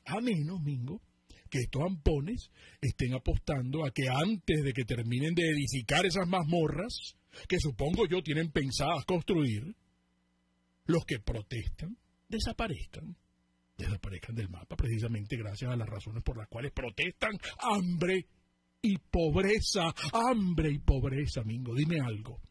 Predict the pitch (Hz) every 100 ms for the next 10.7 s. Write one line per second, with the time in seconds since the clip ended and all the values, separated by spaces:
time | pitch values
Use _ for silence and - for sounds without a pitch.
0 | _ _ _ _ _ _ _ _ _ _
1 | _ _ - - - 220 - 262 254 240
2 | 208 196 196 202 160 160 143 131 120 147
3 | 156 165 156 156 - 135 123 - 139 143
4 | 156 147 135 135 - 156 - - 165 151
5 | 151 156 190 190 175 170 143 - 175 147
6 | 110 107 - 170 - _ - 160 - -
7 | - 190 156 113 92 92 123 127 104 87
8 | - - - 98 107 120 123 135 165 135
9 | 127 120 117 135 - 220 - 151 165 151
10 | 123 110 107 98 101 120